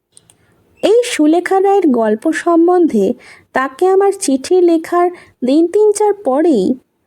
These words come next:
একদিন সকালবেলা দুজন ব্যক্তি আমার বাড়িতে এসে হাজির হলেন, একজন পুরুষ আর একজন মহিলা। দেখে মনে হলো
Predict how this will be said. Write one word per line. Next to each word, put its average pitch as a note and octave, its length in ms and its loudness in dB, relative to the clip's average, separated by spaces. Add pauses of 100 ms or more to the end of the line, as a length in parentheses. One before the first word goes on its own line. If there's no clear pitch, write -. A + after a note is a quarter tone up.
(280)
একদিন C#4+ 420 0
সকালবেলা C4 800 -2 (500)
দুজন F4+ 480 2
ব্যক্তি C#4 640 -2 (320)
আমার C#4 360 -8
বাড়িতে G#3+ 480 -2
এসে A#3 200 -2
হাজির G3+ 460 -2
হলেন, E3+ 360 -2 (880)
একজন D#4 480 0
পুরুষ D#4 600 -2 (360)
আর A#3 120 -8
একজন B3 420 0
মহিলা। G#3+ 400 -2 (1040)
দেখে G4 320 0
মনে G4 280 2
হলো D#4+ 420 0